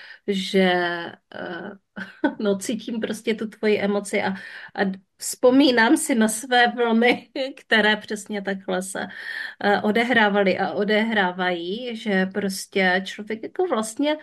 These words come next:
skoro nemůže couvnout, jak ho, jak ho to vtáhne, ta energie.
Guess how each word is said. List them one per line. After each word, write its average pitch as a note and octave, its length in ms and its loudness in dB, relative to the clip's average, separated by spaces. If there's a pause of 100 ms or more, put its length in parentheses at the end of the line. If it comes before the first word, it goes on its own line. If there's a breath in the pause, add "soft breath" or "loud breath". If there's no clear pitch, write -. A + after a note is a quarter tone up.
(400 loud breath)
skoro A#3 520 -4
nemůže G3+ 500 0
couvnout, G#3 640 -2
jak G#3 140 -2
ho, G#3 380 -2
jak G#3+ 200 2
ho A#3 200 2
to A#3+ 120 0
vtáhne, G#3+ 840 -2 (240)
ta F#3+ 140 -8
energie. F#3 580 -4